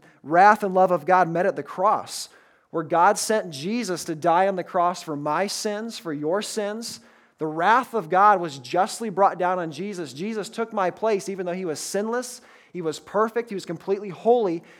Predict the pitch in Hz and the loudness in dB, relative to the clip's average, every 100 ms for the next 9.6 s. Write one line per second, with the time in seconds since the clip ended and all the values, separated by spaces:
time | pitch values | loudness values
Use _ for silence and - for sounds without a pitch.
0 | - 160 170 196 214 175 160 185 240 262 | -12 -4 2 2 2 -2 -6 -4 0 2
1 | 226 196 202 214 208 156 202 220 180 233 | 2 6 6 6 2 4 6 6 6 2
2 | 240 220 208 190 214 233 220 156 190 226 | 2 0 0 4 4 2 -4 2 4 6
3 | 185 151 185 - _ _ _ _ 175 220 | 4 0 -6 -18 _ _ _ _ -2 0
4 | 202 185 196 196 156 151 202 226 202 175 | 4 6 8 6 2 2 4 2 -2 -6
5 | 151 214 202 - 214 247 214 - 220 214 | -2 -2 -2 -4 -2 -2 -2 -2 4 4
6 | 220 - 185 165 160 - 240 220 175 - | 4 -4 -4 -4 -4 -4 -2 -2 -4 -10
7 | - - - 202 220 208 180 - 247 254 | -20 -10 0 0 0 -4 -4 -6 -4 -4
8 | 190 175 - 208 214 196 196 170 - 165 | 0 0 -2 -6 0 0 -2 -4 0 2
9 | 151 196 240 - 135 147 | 4 2 0 -2 -4 -6